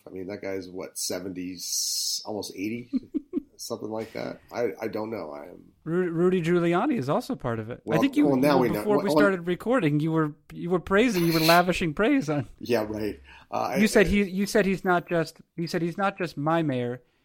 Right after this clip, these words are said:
Speaker 2: He's America's mayor. That's what you
Speaker 1: uh,
Speaker 2: said.
Speaker 1: that is not what I said at all.
Speaker 2: That's,
Speaker 1: You
Speaker 2: did
Speaker 1: are,
Speaker 2: you, that's
Speaker 1: you are,
Speaker 2: j-, to
Speaker 1: this
Speaker 2: quote
Speaker 1: is,
Speaker 2: Jay
Speaker 1: this is yet
Speaker 2: Jaffe.
Speaker 1: another Carson Cistulli fabrication. <laughs> What do you, you're like a one,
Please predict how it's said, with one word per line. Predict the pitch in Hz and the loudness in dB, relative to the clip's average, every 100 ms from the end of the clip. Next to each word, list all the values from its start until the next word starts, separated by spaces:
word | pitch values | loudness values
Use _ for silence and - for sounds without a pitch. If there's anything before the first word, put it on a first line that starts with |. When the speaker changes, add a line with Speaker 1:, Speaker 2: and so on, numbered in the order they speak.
| _ - | _ -6
Speaker 2:
He's | 160 139 | -4 -2
America's | 135 135 139 127 123 - | -2 2 2 0 -4 -12
mayor. | 117 113 135 | -14 -12 0
That's | 165 196 | 0 0
what | 185 | -2
you | |
Speaker 1:
uh, | 175 | -2
Speaker 2:
said. | - 123 92 95 | 0 -2 -4 -8
Speaker 1:
that | 98 | -8
is | 95 | -8
not | 98 95 | -8 -10
what | 80 | -10
I | 78 | -12
said | 95 92 | -10 -10
at | 82 78 | -10 -2
all. | |
Speaker 2:
That's, | 185 185 | 0 0
Speaker 1:
You | 160 | 0
Speaker 2:
did | 160 151 | -2 -2
Speaker 1:
are, | |
Speaker 2:
you, | 175 214 | -2 0
that's | 143 | 2
Speaker 1:
you | 135 | 4
are, | 123 | 2
Speaker 2:
j-, | 147 | 0
to | 175 175 | 0 2
Speaker 1:
this | 170 | 4
Speaker 2:
quote | 196 175 | 4 4
Speaker 1:
is, | |
Speaker 2:
Jay | 160 190 | 4 6
Speaker 1:
this | 214 208 | 8 8
is | 185 | 8
yet | 180 202 | 10 10
Speaker 2:
Jaffe. | |
Speaker 1:
another | 170 165 160 | 8 6 2
Carson | - 143 139 127 | 2 2 2 -2
Cistulli | 127 - 123 113 110 | -4 -2 0 0 0
fabrication. | 110 107 104 - 107 - 123 110 127 | -2 -2 -4 -4 -4 -2 -4 -6 -8
<laughs> | 180 - _ - _ - - | -10 -12 _ -20 _ -6 6
What | - | 8
do | |
you, | 143 - 185 | 8 4 4
you're | 170 160 | 8 10
like | 160 | 10
a | 139 | 8
one, | 107 151 139 127 | 6 6 6 0